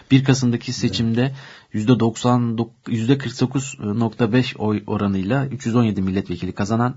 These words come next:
Speaker 1: ve yeniden tek başına iktidar olan Adalet ve Kalkınma Partisi'nin başarısı, başta anket şirketleri olmak üzere pek çok kişiyi ters köşe yatırdı diye yazıyor her tarafta.
Speaker 2: Ama, ama hariç.
Speaker 1: Evet.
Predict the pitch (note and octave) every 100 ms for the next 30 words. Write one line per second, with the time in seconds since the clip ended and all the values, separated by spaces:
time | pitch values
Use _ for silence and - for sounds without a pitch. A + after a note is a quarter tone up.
0 | - D#2+ C#2+ B2+ A2 F2+ E2+ G2 - F2+
1 | F2+ F2 - - F2+ F2 E2 D2+ - F#2
2 | F#2+ - F2 F#2 F2+ F#2+ F2+ E2+ - E2+
3 | F2+ - F#2 - A#2+ - - - _ -
4 | F2 - G2 G2 F#2+ G2+ - E2 F#2+ -
5 | F#2+ F#2 F#2 - G2 G2 - - F#2 E2+
6 | - F#2+ - F#2+ - F#2+ - D#2 - -
7 | - A2 - _ _ - F2+ F2+ F2+ D2+
8 | D#2 D#2+ D#2+ G2 G#2+ B2+ - G2+ A#2+ A2
9 | E2 F#2 F2 - - - - - - G#2+
10 | G2